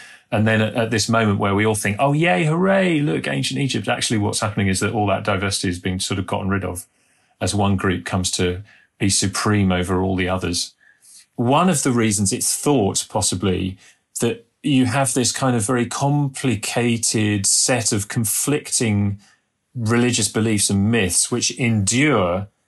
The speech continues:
a long time after the, the period of the First Dynasty. One possible explanation for why there were all these conflicting beliefs. So, for example, the god Ra does this, but also in a different thing he does that. And, uh, in one strand of the belief, Horus is, you know, related to such and such, but in another, ooh, somebody else.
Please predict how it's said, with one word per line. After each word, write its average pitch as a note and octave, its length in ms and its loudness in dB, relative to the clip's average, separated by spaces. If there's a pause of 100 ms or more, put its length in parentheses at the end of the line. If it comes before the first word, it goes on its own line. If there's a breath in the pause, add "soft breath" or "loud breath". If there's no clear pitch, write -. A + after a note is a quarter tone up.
(480)
a G#2+ 100 2
long C#3 260 4
time G#2+ 260 2
after F#2+ 220 -2
the, F2+ 340 -2
the - 80 -10
period G2 240 0
of F2+ 120 -4
the G2+ 80 -8
First F#2+ 280 -2
Dynasty. F#2+ 300 0
One A#2 280 0
possible A2+ 480 0
explanation G#2+ 540 -2
for F#2+ 140 -4
why A2 300 0
there G2+ 180 0
were F#2+ 80 2
all F#2+ 80 0
these F#2+ 180 -2
conflicting G2 720 -2
beliefs. G2 460 -2 (100)
So, - 260 0
for G#2+ 120 -2
example, G2+ 260 0
the G2+ 60 0
god G#2 220 0
Ra G2 180 2
does G2 180 -2
this, D3 180 0
but A2+ 140 -6
also G2+ 200 -2
in F#2 60 -2
a F2+ 40 -4
different G2 400 -4 (340 loud breath)
thing F2+ 200 -4
he F2 60 -6
does F#2 200 -2
that. C3+ 280 2
And, F#2+ 300 -4 (340 loud breath)
uh, G#2+ 60 0
in F#2 160 2
one A2+ 280 2
strand G2 340 2
of F2+ 60 0
the F#2 160 -2 (140)
belief, G#2 300 0
Horus G2+ 360 0
is, F#2 180 -4 (180)
you G#2 100 0
know, F2+ 100 2
related G2 440 0
to - 80 -2
such - 240 0
and A2 80 0
such, G2+ 280 -2
but G#2 180 0
in F#2+ 120 0
another, G#2 500 2
ooh, A#2 200 0
somebody G2+ 300 0
else. A#2 320 0